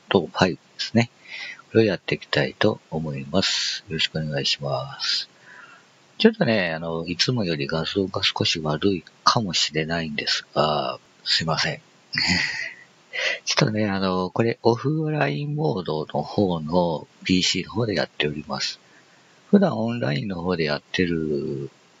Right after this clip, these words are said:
やつと、これ分けてるんですけども、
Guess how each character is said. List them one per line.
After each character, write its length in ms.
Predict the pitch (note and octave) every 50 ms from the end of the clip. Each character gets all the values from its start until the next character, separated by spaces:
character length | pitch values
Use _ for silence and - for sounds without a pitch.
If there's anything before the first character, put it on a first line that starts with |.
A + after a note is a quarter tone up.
| _
や 120 | - F2 -
つ 180 | - - - - _ _
と、 380 | - G#2 G2+ F#2 E2 D2 C#2 - _ _ _ _ _ _ _ _ _ _ _ -
こ 60 | -
れ 80 | G2 F#2
分 160 | F2+ G#2 G#2+
け 140 | - - E2
て 160 | - - -
る 180 | - D2 C#2+ C2+
ん 20 |
で 120 | C#2 C#2
す 100 | - -
け 140 | - - -
ど 120 | - C2+ C#2
も、 400 | C#2+ E2 F2+ F2+ E2 D2+ C#2+